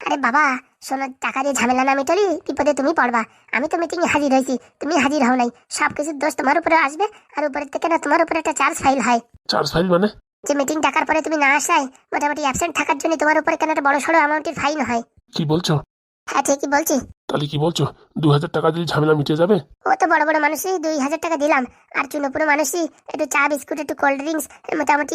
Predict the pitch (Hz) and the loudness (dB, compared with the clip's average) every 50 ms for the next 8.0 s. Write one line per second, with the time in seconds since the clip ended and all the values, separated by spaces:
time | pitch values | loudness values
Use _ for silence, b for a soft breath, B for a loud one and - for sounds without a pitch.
0 | 320 302 320 294 294 294 294 285 262 302 294 311 311 302 285 311 302 294 285 285 | -4 -2 -2 0 0 2 2 2 0 0 0 0 2 2 2 2 2 2 0 -2
1 | 285 269 269 285 302 277 285 - - 269 240 254 262 254 b b b - - 294 | -2 -4 -4 -4 -4 -4 -6 -6 -4 -2 -2 -2 -4 -6 b b b -4 -4 -2
2 | 262 311 302 294 - 320 285 - 339 330 - - - 285 277 269 277 277 269 254 | 0 0 0 0 0 0 0 0 0 0 0 0 2 2 2 2 2 -2 -4 -4
3 | b b b _ - 294 311 320 370 339 330 - 320 302 277 294 330 339 - 294 | b b b _ 0 0 2 2 2 2 2 2 2 2 2 2 0 0 -2 -4
4 | 262 - 285 254 240 285 302 254 262 254 262 - 302 311 339 - 381 294 285 294 | -6 -4 -4 -2 0 0 0 -2 -4 -6 -6 -4 -2 -2 -2 0 2 2 4 4
5 | 311 370 392 330 254 - _ _ _ _ - - 180 170 170 - 170 151 170 156 | 4 4 2 2 0 -4 _ _ _ _ -6 -4 -4 -2 0 0 0 0 0 -2
6 | - 175 160 160 143 170 139 131 156 156 135 - _ - _ _ _ - - - | -2 -4 -6 -4 -2 2 2 2 2 2 0 -4 _ -16 _ _ _ -12 -6 -2
7 | 294 285 262 - - 294 277 269 240 - - _ _ _ _ - - 302 294 | -2 -2 -2 0 0 2 2 2 0 -2 -6 _ _ _ _ -12 -10 -6 -4